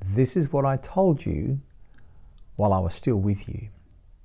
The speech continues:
Everything must be fulfilled that is written about me in the law of Moses, the prophets, and the Psalms." Then he opened their minds so that they could understand the scriptures.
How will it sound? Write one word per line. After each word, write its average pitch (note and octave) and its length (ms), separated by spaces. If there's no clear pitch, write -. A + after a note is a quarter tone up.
Everything G3 340
must G#2 240
be A#2+ 100
fulfilled D3+ 540
that A#2+ 140
is G2+ 140
written D3 260
about A#2+ 400
me C3 800
in A#2 140
the G2 100
law C#3 220
of F#3+ 180
Moses, G2 400
the - 100
prophets, - 640
and A2 180
the G#2+ 60
Psalms." G2 840
Then D3+ 160
he C3 160
opened D3+ 340
their D#3+ 140
minds G2+ 760
so B2+ 200
that A#2+ 180
they B2+ 180
could D#3+ 380
understand G#2+ 640
the C3 80
scriptures. - 720